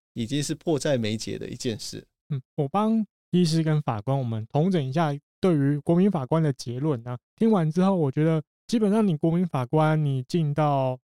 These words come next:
Speaker 2: 法庭里面要协助审判的时候，当你看到精神鉴定的这份报告，当然不是说要你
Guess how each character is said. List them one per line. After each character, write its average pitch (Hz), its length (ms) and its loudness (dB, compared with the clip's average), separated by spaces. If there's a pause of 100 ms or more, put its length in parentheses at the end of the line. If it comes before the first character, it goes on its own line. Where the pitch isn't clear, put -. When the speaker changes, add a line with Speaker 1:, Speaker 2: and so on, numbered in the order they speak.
Speaker 2:
法 127 180 -4
庭 139 220 -2
里 131 100 -8
面 143 360 -4
要 143 300 2
协 143 160 -2
助 180 140 2
审 127 220 -6
判 143 240 0
的 127 40 -4
时 - 120 -2
候， 151 260 2
当 202 220 0
你 143 200 -4 (460)
看 175 180 -2
到 160 360 0 (320)
精 185 120 2
神 165 200 2
鉴 156 180 0
定 151 200 2
的 127 280 -2
这 175 100 -4
份 156 180 -4
报 127 220 -2
告， 120 240 -2 (440)
当 233 100 0
然 220 100 2
不 175 100 0
是 190 140 2
说 175 220 2
要 180 160 4
你 127 260 -2